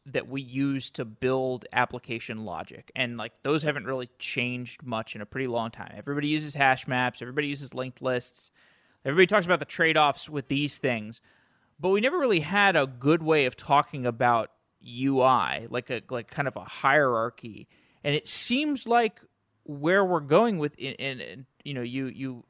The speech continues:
identify this, this well in this, in these seven A P Is. Like, these are the seven A P I primitives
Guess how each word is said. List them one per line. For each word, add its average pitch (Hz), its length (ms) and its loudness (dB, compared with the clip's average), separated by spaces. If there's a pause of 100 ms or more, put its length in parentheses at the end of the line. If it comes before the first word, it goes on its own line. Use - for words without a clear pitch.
identify 165 460 4
this, - 320 -2 (120)
this 135 220 -10
well 202 300 4
in 139 80 0
this, 135 160 -4
in 131 160 -6
these 135 140 -4
seven 175 360 4
A 143 140 0
P 127 260 -2
Is. 135 560 2 (480)
Like, 151 260 2
these 196 320 0
are 180 220 6
the 143 100 -2
seven 165 580 4
A 156 200 0
P 151 280 0
I 131 180 4
primitives 117 760 -2